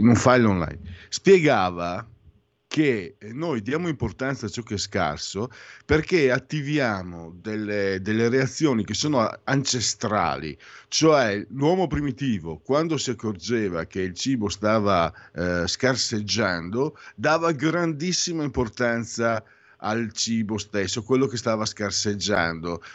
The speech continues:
In noi nasce, quando vediamo qualcosa che,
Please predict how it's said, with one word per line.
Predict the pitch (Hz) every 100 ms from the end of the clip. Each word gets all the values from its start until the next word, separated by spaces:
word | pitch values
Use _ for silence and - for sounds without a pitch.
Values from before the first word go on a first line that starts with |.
| - - -
In | 165 202
noi | 202 135 120
nasce, | 127 147 123 107 101
quando | 143 165
vediamo | 127 123 139 139
qualcosa | 110 104 131 101 98
che, | 90 98 95 87